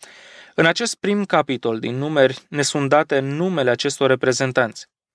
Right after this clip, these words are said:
Deși pentru noi enumerarea lor este un lucru monoton, pentru Dumnezeu era important numele fiecăruia și era important ca fiecare nume să fie menționat aici.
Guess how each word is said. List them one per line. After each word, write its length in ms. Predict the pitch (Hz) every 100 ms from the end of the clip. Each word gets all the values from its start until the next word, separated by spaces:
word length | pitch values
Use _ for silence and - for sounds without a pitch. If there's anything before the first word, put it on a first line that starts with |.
| _ _ _ _ _ _
Deși 240 | - 131 135
pentru 280 | 131 120 120
noi 240 | 131 131
enumerarea 540 | 120 120 120 127 123
lor 260 | 120 131 131
este 260 | 120 - 127
un 80 |
lucru 220 | 123 127 135
monoton, 640 | 120 117 117 131 135 139 _ _ _
pentru 280 | 175 165 160
Dumnezeu 500 | 151 151 143 143 208
era 220 | 180 180
important 960 | 180 160 143 135 - 175 175 160 - -
numele 500 | - 151 156 147 135
fiecăruia 880 | 127 - 208 214 160 165 135 113 - _ _ _ _ _
și 180 | - -
era 120 | 147
important 540 | 170 - 123 - 127 165
ca 120 | 127
fiecare 380 | 139 143 131 117
nume 220 | 123 147
să 160 | -
fie 200 | 131 147
menționat 560 | 139 139 131 131 123 117
aici. 340 | 147 156 -